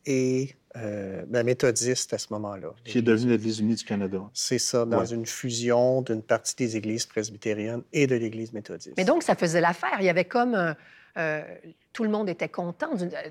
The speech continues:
Speaker 3: évidemment, je parle des, des autorités
Speaker 2: Ouais.
Speaker 3: politiques et auto-, non, non, bien sûr,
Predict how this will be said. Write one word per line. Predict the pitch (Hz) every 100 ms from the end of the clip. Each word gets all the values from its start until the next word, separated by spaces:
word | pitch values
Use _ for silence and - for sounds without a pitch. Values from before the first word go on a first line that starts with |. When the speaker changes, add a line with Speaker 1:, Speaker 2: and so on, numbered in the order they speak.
| -
Speaker 3:
évidemment, | 175 - 170 196
je | -
parle | 170
des, | 170 151
des | 156 160
autorités | 160 170 156 196
Speaker 2:
Ouais. | -
Speaker 3:
politiques | 120 107 214 202
et |
auto-, | 165 - 175
non, | 170 175
non, | 143 147
bien | 151
sûr, | -